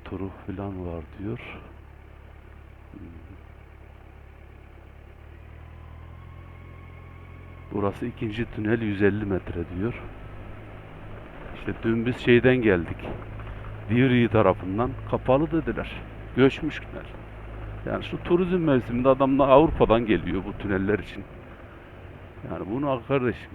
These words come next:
iki tane iş makinasıyla bunu yapamaz mısın? Yani bilmiyorum ki. Evet, burası böyle.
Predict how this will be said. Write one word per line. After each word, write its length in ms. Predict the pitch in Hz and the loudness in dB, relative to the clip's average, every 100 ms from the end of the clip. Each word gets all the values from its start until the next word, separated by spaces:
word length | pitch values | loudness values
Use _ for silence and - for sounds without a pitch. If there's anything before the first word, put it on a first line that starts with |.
| 107 | -12
iki 140 | - - | -10 2
tane 260 | 131 120 | 4 4
iş 160 | 120 - | 0 0
makinasıyla 720 | 110 104 107 101 113 101 82 | 0 2 0 -2 0 0 0
bunu 160 | 95 92 | -2 -2
yapamaz 380 | 92 101 98 95 | -2 -2 -4 -4
mısın? 580 | 85 80 78 - - 85 | -6 -8 -10 -14 -14 -8
Yani 200 | 85 85 80 | -8 -8 -12
bilmiyorum 420 | 85 95 98 92 - | -10 -8 -8 -8 -12
ki. 100 | - - - - - - - - - - 151 120 | -14 -14 -18 -20 -18 -16 -16 -18 -20 -12 -6 -4
Evet, 140 | 98 - | -4 -6
burası 440 | 117 107 - 143 131 - - - - - | -2 -2 -2 -6 -6 -10 -18 -18 -16 -8
böyle. 240 | 110 90 | -8 -8